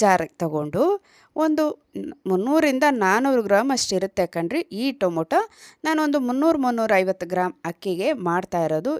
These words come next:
ಇಲ್ಲಿ, ನೆನಪಲ್ಲಿ ಇಟ್ಕೊಳ್ಳಿ. ಹಾಗೆ ನಮ್ಮದು ದೊಡ್ಡ ಗ್ಲಾಸ್ ಆಗಿರೋದ್ರಿಂದ ಒಂದು ಗ್ಲಾಸ್ ಆಗಿರುತ್ತೆ, ಮುನ್ನೂರೈವತ್ತು ಗ್ರಾಮ್ ಹಿಡಿಯುತ್ತೆ. ಈ ಟೊಮೊಟೊ ಜಾರ್ಗೆ ಹಾಕಿ ನುಣ್ಣಗೆ ರುಬ್ಕೋಬೇಕಾಗತ್ತೆ. ದಯವಿಟ್ಟು ನಮ್ಮ ವಿ ಆರ್ ಕುಕಿಂಗ್ ಚಾನಲ್ನ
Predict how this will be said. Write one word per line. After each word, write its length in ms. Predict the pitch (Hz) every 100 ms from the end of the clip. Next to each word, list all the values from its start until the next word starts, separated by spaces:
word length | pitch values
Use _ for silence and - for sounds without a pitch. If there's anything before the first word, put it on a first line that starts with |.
| -
ಇಲ್ಲಿ, 200 | 170 170 - 185
ನೆನಪಲ್ಲಿ 380 | 170 160 165 160
ಇಟ್ಕೊಳ್ಳಿ. 340 | - - 175 370 - - - -
ಹಾಗೆ 200 | 294 311 247
ನಮ್ಮದು 220 | 214 208 175
ದೊಡ್ಡ 180 | 170 196 254
ಗ್ಲಾಸ್ 220 | 302 269
ಆಗಿರೋದ್ರಿಂದ 480 | 208 185 175 170 196 196 170
ಒಂದು 180 | 196 202
ಗ್ಲಾಸ್ 220 | 180 175 160
ಆಗಿರುತ್ತೆ, 460 | 151 156 151 - 302 403 _ - -
ಮುನ್ನೂರೈವತ್ತು 500 | 294 294 247 214 -
ಗ್ರಾಮ್ 200 | 185 233 175
ಹಿಡಿಯುತ್ತೆ. 420 | 170 160 - 330 - - _ 330
ಈ 80 | 349 320
ಟೊಮೊಟೊ 380 | 233 190 247 269 196
ಜಾರ್ಗೆ 280 | 175 175 160
ಹಾಕಿ 180 | 262 285
ನುಣ್ಣಗೆ 380 | 190 180 175 262 254
ರುಬ್ಕೋಬೇಕಾಗತ್ತೆ. 760 | 170 - 165 160 151 151 - 143 - - - - -
ದಯವಿಟ್ಟು 340 | 294 349 339 339 285
ನಮ್ಮ 120 | 202
ವಿ 60 | 190 185
ಆರ್ 80 | 185
ಕುಕಿಂಗ್ 260 | 185 202 185
ಚಾನಲ್ನ 400 | 185 180 175 180